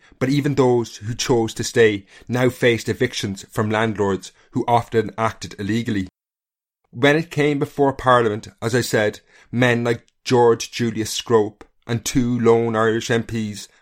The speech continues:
William Smith O'Brien, a man who will enter our story when we get to eighteen forty-eight, and Alexander McCarthy, the representative for Cork, opposed Gregory's clause. The other Irish M Ps in the House of Commons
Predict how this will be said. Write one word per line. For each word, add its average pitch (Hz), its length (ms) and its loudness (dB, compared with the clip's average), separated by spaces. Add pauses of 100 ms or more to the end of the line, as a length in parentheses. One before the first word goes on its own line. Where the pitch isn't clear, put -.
(100)
William 120 240 2
Smith - 300 -6
O'Brien, 113 640 0
a 113 100 -8
man 117 260 0
who 110 120 -4
will 107 140 0
enter 107 260 -2
our 98 80 -2
story 107 520 0 (240)
when 117 140 2
we 110 60 -2
get 110 240 0
to - 140 -6
eighteen 107 260 -2
forty-eight, 110 720 -2 (240)
and 120 120 -2
Alexander 117 560 0
McCarthy, 110 640 -2 (220)
the - 80 -8
representative 110 640 -2 (100)
for 117 140 2
Cork, - 480 2 (260)
opposed 120 640 -2 (160)
Gregory's 101 480 -2
clause. 110 580 2 (640)
The 139 160 10
other 151 180 8
Irish 131 280 2
M 117 120 0
Ps 117 300 -4
in 113 60 -8
the 101 80 -4
House 110 240 -2
of 110 100 -8
Commons 110 420 0